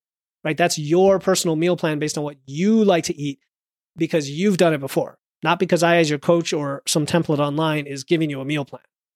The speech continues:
All right. So there you go. If you're busy, if you have a busy week,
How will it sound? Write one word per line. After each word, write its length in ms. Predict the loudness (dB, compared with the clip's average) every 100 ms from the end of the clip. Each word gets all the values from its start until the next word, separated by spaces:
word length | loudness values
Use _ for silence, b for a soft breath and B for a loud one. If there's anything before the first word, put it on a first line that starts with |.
| _ _ _ _ -12
All 60 | -4
right. 180 | -4 -4
So 340 | -2 0 0 -2 -4
there 100 | 0
you 100 | 2
go. 160 | 2 -2 _ -2
If 120 | 2
you're 80 | 2
busy, 440 | 2 2 0 -4 _ _ _ _
if 100 | -2
you 60 | 0
have 80 | 0
a 60 |
busy 260 | 0 0 2
week, 240 | 2 2